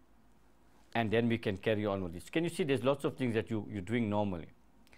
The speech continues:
The results of the learner's investigation are shown in the graph below.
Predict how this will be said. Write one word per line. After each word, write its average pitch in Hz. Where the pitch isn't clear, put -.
The 139
results 156
of 202
the 156
learner's 160
investigation 139
are 117
shown 135
in 110
the 92
graph 98
below. 85